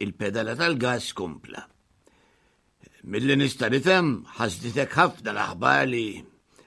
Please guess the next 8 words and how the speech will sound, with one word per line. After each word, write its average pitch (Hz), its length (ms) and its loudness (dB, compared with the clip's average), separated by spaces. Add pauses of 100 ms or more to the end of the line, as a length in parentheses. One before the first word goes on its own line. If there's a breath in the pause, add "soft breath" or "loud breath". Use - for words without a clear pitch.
(220 soft breath)
għadditlek 117 640 0
fuq 135 160 -4
it-telefon 147 520 2
il-mara, 156 360 4
ser?" 170 240 0 (2000)
"Ħafna, 73 500 0
surġent, - 840 -20 (260)
ħafna." - 540 -2